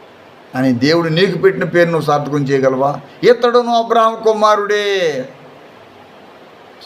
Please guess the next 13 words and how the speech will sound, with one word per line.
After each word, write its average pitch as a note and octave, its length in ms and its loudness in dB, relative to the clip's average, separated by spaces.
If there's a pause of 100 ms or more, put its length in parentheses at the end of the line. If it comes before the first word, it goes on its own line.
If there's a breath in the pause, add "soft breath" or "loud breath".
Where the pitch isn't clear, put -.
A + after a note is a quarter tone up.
(120)
సార్థకం C#3 640 -2
చేసుకోవాలి. B2+ 460 -8 (560 loud breath)
దేవుడు G#3 320 0
మనకి G3+ 280 -4
ఇచ్చినటువంటి G3+ 460 0
కిరీటాన్ని G#3+ 840 -2 (140)
మనం F#3+ 280 0
పొందుపరుచుకోవాలి, F#3 720 0
దాచుకోవాలి, G3 760 0
భద్రపరుచుకోవాలి. F#3+ 880 0
పడిపోకుండా, G#3+ 880 0 (340 loud breath)
ఏ F#3 200 2
దొంగ F#3 680 0